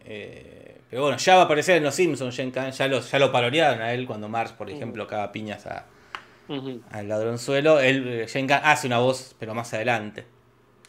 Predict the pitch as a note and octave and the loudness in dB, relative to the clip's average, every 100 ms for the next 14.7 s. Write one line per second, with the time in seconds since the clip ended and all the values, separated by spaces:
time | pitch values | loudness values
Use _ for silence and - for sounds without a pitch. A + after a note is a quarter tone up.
0 | _ _ _ _ - A2 - G#2+ G2+ D#3 | _ _ _ _ -14 -14 -12 -8 2 4
1 | C#3 C3 - D3+ D3 D3 D3 D3 C#3+ C#3 | 4 0 0 4 4 6 6 8 8 6
2 | C3+ - _ _ _ - E3 F#3+ G3+ F3 | 0 -6 _ _ _ -2 2 4 4 6
3 | F#3 G#3+ G#3+ E3 D3 D#3 E3+ D#3+ F3+ D#3+ | 4 4 4 2 2 4 4 4 4 4
4 | E3 E3 C3+ C3 A#2 G2+ D#3 D3+ D#3+ D#3+ | 8 6 8 6 6 4 -2 -2 2 4
5 | E3 D3 C#3+ D3+ C#3 C3 C3+ E3 D#3+ C#3+ | 6 4 2 -2 -2 -2 0 2 2 2
6 | D#3 D#3 C#3 C3+ B2+ A#2+ - - D#3+ G3+ | 2 2 0 -4 -2 -2 -4 -14 0 6
7 | G#3 D#3 D#3+ D#3+ D#3 D#3 D3+ - F#3 G#3 | 6 8 8 8 8 8 4 2 4 4
8 | G3+ G#3 A3 G#3 G3 G#3 - G#3+ G#3+ G3 | 6 4 6 6 6 6 6 8 8 8
9 | D3 D3 C3+ C3+ D3 C#3+ C#3+ C#3 D3+ F3+ | 8 6 6 6 4 4 -2 0 4 4
10 | F3 D3+ D3 C#3+ C#3+ G#3 G3+ D#3+ E3+ E3+ | 4 4 4 2 4 8 10 8 4 4
11 | C#3+ D#3 E3 C3+ C3+ F3 D3 E3+ C#3 D3 | 2 2 4 2 6 6 6 4 2 -2
12 | C#3+ D#3 C#3 B2 E3 C#3+ C3 A#2+ - _ | -2 -2 -2 2 2 4 0 -4 -10 _
13 | _ _ - A2+ - C3+ C3 D#3+ F3+ C3 | _ _ -20 -6 0 2 4 2 2 2
14 | B2+ B2+ A2+ A2+ F#2+ F#2 F#2+ | 2 2 -2 -8 -12 -16 -20